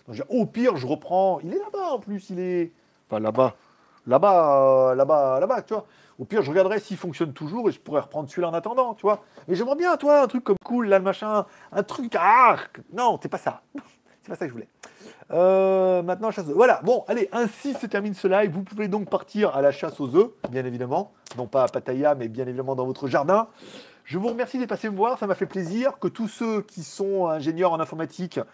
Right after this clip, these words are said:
et qui aiment bien ramener leurs fraises, c'est l'occasion ou jamais de me trouver un P C compact que je puisse acheter tout prêt, tout compact, tout beau, tout magnifique. Je vous souhaite à tous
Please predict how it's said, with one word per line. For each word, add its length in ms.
et 40
qui 120
aiment 80
bien 100
ramener 220
leurs 120
fraises, 280
c'est 140
l'occasion 380
ou 60
jamais 220
de 80
me 60
trouver 280
un 160
P 220
C 180
compact 500
que 80
je 80
puisse 200
acheter 240
tout 140
prêt, 280
tout 160
compact, 500
tout 140
beau, 180
tout 120
magnifique. 460
Je 120
vous 140
souhaite 320
à 120
tous 380